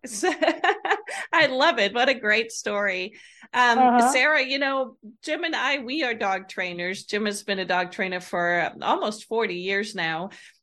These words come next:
Speaker 1: And, um, you re-, referred to a redirect, and that is really something that when it comes to behavior issues, is really, really important. And, uh, there are different ways that you can do a redirect. Uh, you know, we use, like, a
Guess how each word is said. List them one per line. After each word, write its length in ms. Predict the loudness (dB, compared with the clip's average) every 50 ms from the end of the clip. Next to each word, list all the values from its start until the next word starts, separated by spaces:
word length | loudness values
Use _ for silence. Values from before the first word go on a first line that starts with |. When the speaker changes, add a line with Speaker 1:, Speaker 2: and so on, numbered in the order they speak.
| _ _
Speaker 1:
And, 460 | -2 0 2 2 2 0 0 0 0
um, 320 | 0 0 0 -2 -4 -6 -10 -8
you 280 | -4 -4 -4 -4 -4
re-, 220 | -6 -8 -8 -8 -6
referred 460 | -8 -8 -8 -2 0 0 0 0 -2
to 160 | -2 -2 -2
a 40 | 0
redirect, 540 | 0 -2 0 0 0 2 2 -2 -2 -4 -8
and 160 | -8 -4 -2
that 180 | -2 -2 -2
is 240 | -2 -4 -4 -4 -4
really 280 | -4 -4 -4 -2 -4 -6
something 540 | -4 -4 -4 -4 -4 -4 -6 -6 -6 -4 -2
that 320 | -2 -2 -2 -2 -6 -8 -8
when 160 | -8 -6 -6
it 100 | -8 -10
comes 360 | -6 -4 -2 -2 -2 -4 -6
to 120 | -8 -8 -6
behavior 540 | -4 -4 -2 0 0 0 0 0 -2 -2
issues, 800 | 0 0 0 -2 -2 -2 -6 -6 -4 -4 -4 -4 -4 -6 -8 -10 -12 -16 -20 _ _ _ _ _ _ _ _ _ _
is 280 | -2 -2 -2 -4 -8
really, 400 | -4 0 2 4 4 4 4 2
really 400 | 2 2 2 2 2 2 0 0
important. 680 | -4 -6 -8 -2 0 2 2 2 0 -4 -8 -8 -8 -10 -4 _
And, 220 | 2 4 6 6
uh, 140 | 6 6 6 4 4
there 140 | 4 4 4
are 40 | 4
different 400 | 4 0 0 0 0 -2 0 0
ways 320 | 2 2 2 2 0 0
that 160 | -2 -2 -2
you 140 | -2 -4 -4
can 140 | -4 -6 -4
do 180 | -2 -2 0 -2
a 80 | -2
redirect. 680 | -2 -4 -4 -2 -2 -2 -2 -2 -2 -4 -4 -6 -8
Uh, 140 | -8 -8 -8 -8 -10
you 180 | -6 -2 0 2
know, 120 | 2 2
we 160 | 2 2 0
use, 480 | 0 0 0 0 2 0 0 -4 -2 0
like, 160 | -2 0 2
a 260 | 0 0 0 -2 -4